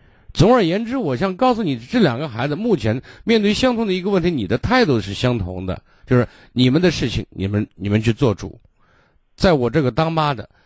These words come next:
合理的、有能力范围之的帮助下，我会帮你们，但是不合理的，我不会帮。让他们目前对生活的艰难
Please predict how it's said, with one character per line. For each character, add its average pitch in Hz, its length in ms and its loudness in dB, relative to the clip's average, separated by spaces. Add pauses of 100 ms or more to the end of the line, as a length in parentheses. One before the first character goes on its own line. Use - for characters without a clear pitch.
(480)
合 190 300 4
理 151 160 -2
的、 98 160 -12
有 131 160 -4
能 131 200 0
力 196 80 4
范 180 220 0
围 180 80 0
之 175 100 -6
的 127 120 -4
帮 147 200 2
助 143 80 -2
下， 123 220 -2
我 90 140 -6
会 98 120 -2
帮 101 280 0
你 85 80 -10
们， 69 180 -16 (500)
但 165 140 2
是 147 100 -2
不 202 160 2
合 123 240 0
理 143 160 0
的， 82 240 -14 (240)
我 95 140 -4
不 92 180 -2
会 113 140 0
帮。 76 260 -12 (840)
让 220 140 4
他 233 120 2
们 233 160 -2
目 247 160 0
前 170 160 -2
对 185 120 0
生 220 300 -2
活 170 140 0
的 131 100 0
艰 208 300 0
难 98 200 -6